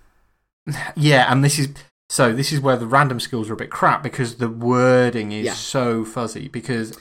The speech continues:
Speaker 1: it, so if I was
Speaker 2: Exactly.
Speaker 1: in
Speaker 2: Yeah.
Speaker 1: charge, I would probably be saying, and actually that's, that's a valid point. I am actually going to be T Oing a tournament where random skills are a thing.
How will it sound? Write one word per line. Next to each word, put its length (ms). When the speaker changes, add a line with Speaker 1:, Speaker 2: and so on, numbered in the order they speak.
Speaker 1:
it, 200
so 120
if 200
I 340
was 80
Speaker 2:
Exactly. 220
Speaker 1:
in 100
Speaker 2:
Yeah. 60
Speaker 1:
charge, 640
I 160
would 280
probably 460
be 120
saying, 500
and 100
actually 240
that's, 300
that's 300
a 20
valid 280
point. 200
I 120
am 200
actually 300
going 180
to 80
be 120
T 220
Oing 280
a 60
tournament 540
where 180
random 320
skills 340
are 60
a 60
thing. 380